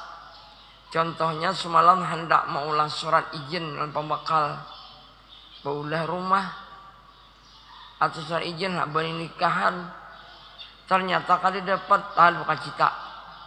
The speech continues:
Nah, itu bagian huwa, huwa itu hendaknya pau kakak lihawaka. Wal ghadabu, adapun marah,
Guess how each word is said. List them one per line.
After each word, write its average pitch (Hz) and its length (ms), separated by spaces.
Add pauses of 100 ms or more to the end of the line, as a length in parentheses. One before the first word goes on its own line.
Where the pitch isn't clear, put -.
Nah, - 80
itu - 240 (1400)
bagian 151 320
huwa, 156 240 (720)
huwa 170 240 (1200)
itu 160 160
hendaknya 170 880
pau 165 240
kakak - 400 (560)
lihawaka. 147 800 (680)
Wal 196 480
ghadabu, 190 480
adapun 196 560
marah, 180 400